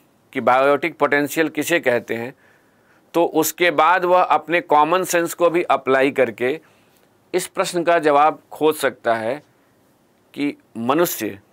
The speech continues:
के द्वारा जो बच्चे पैदा किए जाते हैं और चूहे के जो बच्चे होते हैं, तो जहाँ चूहे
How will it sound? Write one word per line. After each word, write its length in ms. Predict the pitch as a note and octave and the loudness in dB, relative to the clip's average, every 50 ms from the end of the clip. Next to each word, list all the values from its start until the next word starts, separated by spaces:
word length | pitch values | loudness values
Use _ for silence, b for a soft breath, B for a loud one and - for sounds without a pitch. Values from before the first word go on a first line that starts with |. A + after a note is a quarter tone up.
| _ - | _ -4
के 140 | D3 D3 C#3+ | -2 -2 0
द्वारा 420 | A#2 C3 C3 B2+ B2 A#2 A2+ A2+ - _ _ _ _ _ - | 2 4 4 4 4 2 0 -2 -6 _ _ _ _ _ -14
जो 180 | G2+ A2 C#3 | -6 -4 -2
बच्चे 380 | C3 A#2 C#3 C3+ - - D#3+ D#3+ | 0 0 0 -2 -2 -4 -2 -2
पैदा 360 | C#3 - C3+ C3+ C3+ C#3 C#3+ | 0 0 0 0 0 0 -2
किए 240 | C#3 - - A#2+ A#2 | -2 -4 -6 -6 -6
जाते 280 | A2+ A2 A2 G#2 - G#2 | -4 -6 -6 -8 -12 -16
हैं 120 | G2 F#2 b b b b b b b _ - | -18 -18 b b b b b b b _ -6
और 80 | - B2+ | -4 -4
चूहे 520 | - - - D3+ D3+ D3+ D3+ D3+ E3+ F3+ | -6 -4 -2 0 2 4 4 4 2 0
के 180 | E3+ D#3 E3 D#3+ | 0 0 0 2
जो 100 | D#3 D#3 | 2 2
बच्चे 300 | C3+ C#3 C3+ - - C3 | 2 0 0 -2 -4 -4
होते 300 | A#2 A2 A2 G2+ - G#2+ | -4 -4 -6 -10 -12 -16
हैं, 100 | G2+ b b b b b b | -18 b b b b b b
तो 80 | - A2+ | -12 -10
जहाँ 340 | A#2+ A2+ C3+ C3+ C#3+ E3+ F3 | -4 -2 0 0 0 0 -2
चूहे 460 | E3 - - D#3 D#3 D3+ D#3+ E3+ F3+ | -2 -2 0 2 2 4 4 2 0